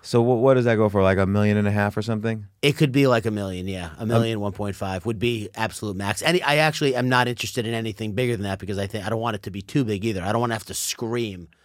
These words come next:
Speaker 2: for my wife or kids.
Speaker 1: So what, what's the rent on something like that? 'Cause it's similar to a mortgage. What's the rent on something like that right now?
Speaker 2: Uh, I don't even know if the house like that is available for rent. I'm sure it is, but there's no
Speaker 1: What would the mortgage be,
Speaker 2: The
Speaker 1: roughly?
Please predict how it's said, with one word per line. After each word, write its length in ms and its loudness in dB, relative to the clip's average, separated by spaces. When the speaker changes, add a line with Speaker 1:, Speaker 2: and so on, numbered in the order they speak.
Speaker 2:
for 140 -4
my 340 -6
wife 340 -4
or 100 -8
kids. 380 -8
Speaker 1:
So 120 0
what, 160 4
what's 200 2
the 120 0
rent 220 2
on 100 -2
something 220 0
like 120 0
that? 220 -4
'Cause 120 2
it's 120 0
similar 300 -2
to 80 -6
a 40 0
mortgage. 400 -4
What's 160 2
the 80 6
rent 180 6
on 60 -2
something 240 2
like 80 4
that 60 4
right 200 6
now? 260 -2
Speaker 2:
Uh, 480 0
I 60 4
don't 120 6
even 160 2
know 80 4
if 80 0
the 80 -2
house 240 0
like 140 -2
that 180 -2
is 140 -10
available 400 -8
for 140 -12
rent. 220 -10
I'm 120 -2
sure 280 4
it 80 2
is, 180 2
but 180 -2
there's 260 -4
no 300 0
Speaker 1:
What 260 2
would 120 2
the 60 -2
mortgage 320 2
be, 120 -2
Speaker 2:
The 220 -4
Speaker 1:
roughly? 40 4